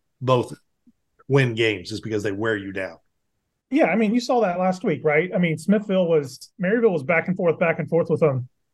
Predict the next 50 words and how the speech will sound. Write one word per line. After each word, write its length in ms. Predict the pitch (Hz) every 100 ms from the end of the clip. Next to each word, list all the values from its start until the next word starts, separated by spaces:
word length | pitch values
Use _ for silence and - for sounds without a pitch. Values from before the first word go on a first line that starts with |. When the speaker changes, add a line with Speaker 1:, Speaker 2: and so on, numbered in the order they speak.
| _
Speaker 2:
the 60 | -
whole 160 | 185
game. 380 | 156 170 160 147
And 160 | 175 156
then 100 | 151
it 100 | 156
was 180 | 151 120
just 220 | 151 -
like, 460 | 147 135 123 - - _ _ _ _ _ _ _ _ _ _ _ _
you 80 | 175
know, 280 | 147 131 127
as, 380 | 165 147 151 -
as 260 | 175 156 160
ha-, 180 | 147 -
tends 200 | 185 185
to 60 | 170
happen 260 | 185 185
this 140 | 151 131
time 200 | 151 147
of 60 |
year, 340 | 143 139 131 135 _ _ _ _ _
one 220 | 147 151 160
team 220 | 180 160
gets, 380 | 160 160 - - _
you 100 | 165
know, 180 | 135 131
is 100 | 131
just 120 | 143
able 180 | 160 151
to 60 |
kind 120 | 165 139
of 80 |
roll, 440 | 131 151 147 160 - _
roll 300 | 165 185 175
over 280 | 165 180 165
'em 140 | 147 147
with, 260 | 139 123 _ _
you 120 | 196
know, 300 | 147 131 - -
they're 180 | 156 156
not 240 | 165 214
tired. 380 | 147 127 120 120
They 180 | 156 160
are 160 | 165 180
fresh. 360 | 170 127 117
They're 140 | - 147
still 220 | - 214
hitting 260 | 165 147 127
hard. 400 | 131 120 113 - _ _ _ _ _ -
And, 440 | 160 143 139 143